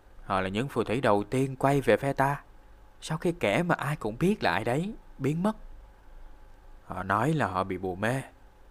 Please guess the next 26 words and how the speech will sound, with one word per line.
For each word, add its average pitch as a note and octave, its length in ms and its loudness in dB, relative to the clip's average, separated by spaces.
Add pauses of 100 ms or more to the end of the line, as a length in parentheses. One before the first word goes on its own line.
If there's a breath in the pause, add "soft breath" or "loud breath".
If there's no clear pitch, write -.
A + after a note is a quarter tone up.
(300)
Ba D3 120 2
mình C3+ 120 0
không A#2+ 240 0
tin. D#3+ 160 6 (720)
Ba F3+ 120 2
mình C3 180 0
nói, E3+ 340 0 (1500)
'Bố C3+ 260 2
thằng A#2 220 -4
Malfoy, B2+ 460 0 (480)
đúng E3 220 2
ra D3 160 6
không D3+ 260 -2
nên D3+ 120 0
thanh D3 220 -4
minh D3 140 -2
này G#2+ 160 0
nọ F#2+ 240 4
về A#2+ 120 0
cái E3 120 -2
chuyện G#2+ 320 0
đã A2 120 0
theo C#3 260 -2
phe B2 140 -4
ác G#2 140 -4
ám.'" C#3+ 300 -6